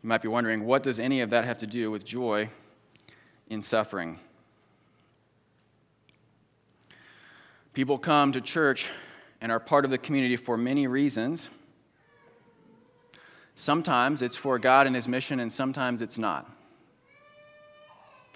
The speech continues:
Peter writes to encourage these people in verses six and seven, "In this you rejoice, though now for a little while, if necessary, you have been grieved by various trials,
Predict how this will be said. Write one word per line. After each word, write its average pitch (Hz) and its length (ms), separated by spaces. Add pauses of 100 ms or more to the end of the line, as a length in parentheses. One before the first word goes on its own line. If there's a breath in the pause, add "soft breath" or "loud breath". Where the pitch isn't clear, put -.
(380 loud breath)
Peter 175 260
writes 151 360
to 156 180
encourage 139 580
these 151 260
people 151 380
in 127 80
verses 139 340
six - 360
and 131 120
seven, 139 460 (920 loud breath)
"In 160 300
this 185 260
you 175 120
rejoice, 165 680 (380 loud breath)
though 139 180
now 147 320
for 156 220
a 135 60
little 165 260
while, 147 300
if 139 140
necessary, 151 560
you 147 140
have 131 160
been 120 160
grieved 139 480
by 127 160
various 139 440
trials, 131 600